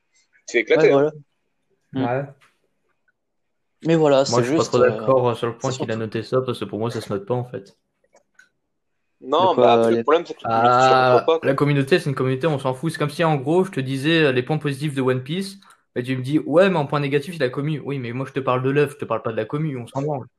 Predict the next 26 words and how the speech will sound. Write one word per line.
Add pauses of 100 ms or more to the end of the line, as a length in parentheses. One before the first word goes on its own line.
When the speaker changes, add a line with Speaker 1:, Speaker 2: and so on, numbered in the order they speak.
(180)
Speaker 1:
La, (100)
la,
Speaker 2:
Ouais,
Speaker 1:
la,
Speaker 2:
voilà,
Speaker 1:
le
Speaker 2:
en
Speaker 1:
problème
Speaker 2:
fait,
Speaker 1:
de
la,
Speaker 2:
c'est
Speaker 1:
c'est
que
la
commu,
là,
par
exemple,
Riot
Games,
ils
peuvent
pas
la
contrôler.